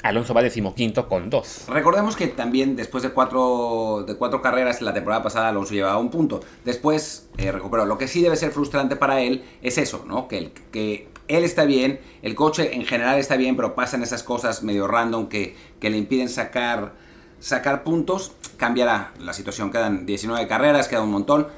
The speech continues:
Speaker 2: Eh, y después, pues, entramos en un, eh, una periodo, un periodo de carrera donde no pasó gran cosa porque estaba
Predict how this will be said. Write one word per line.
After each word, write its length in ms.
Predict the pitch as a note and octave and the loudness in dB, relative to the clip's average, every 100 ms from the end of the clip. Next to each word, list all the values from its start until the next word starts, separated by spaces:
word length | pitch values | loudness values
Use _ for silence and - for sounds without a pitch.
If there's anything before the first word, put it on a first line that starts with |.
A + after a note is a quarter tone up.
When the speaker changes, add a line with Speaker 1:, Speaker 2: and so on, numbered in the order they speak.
| - - - | -20 -20 -2
Speaker 2:
Eh, 140 | C3+ | 0
y 100 | C#3+ | 2
después, 360 | F3 F#3 B3 A#3 | 2 2 0 0
pues, 200 | A3 F3 | 0 0
entramos 420 | D#3+ E3 F3 F3 | 0 0 0 0
en 100 | E3+ | 2
un, 340 | D#3+ E3 D#3+ D3+ | 2 2 4 4
eh, 180 | C#3 B2+ | 2 -2
una 160 | C#3 | -2
periodo, 240 | D3 D3 D3 | 0 2 4
un 160 | D3+ | 4
periodo 200 | D3+ D3+ | 4 2
de 60 | D3+ | 4
carrera 200 | D3 D3+ | 4 4
donde 180 | D3 D3 | 6 6
no 80 | |
pasó 200 | D#3+ D#3 | 4 2
gran 160 | D#3+ D#3+ | 2 2
cosa 440 | D#3 E3+ E3 C3+ | 4 2 2 0
porque 420 | C3 A2 - B2 - - - | -2 -4 -2 -4 -4 -16 -10
estaba 600 | A#2 - D#3 D#3+ D#3 - | -6 2 4 6 4 0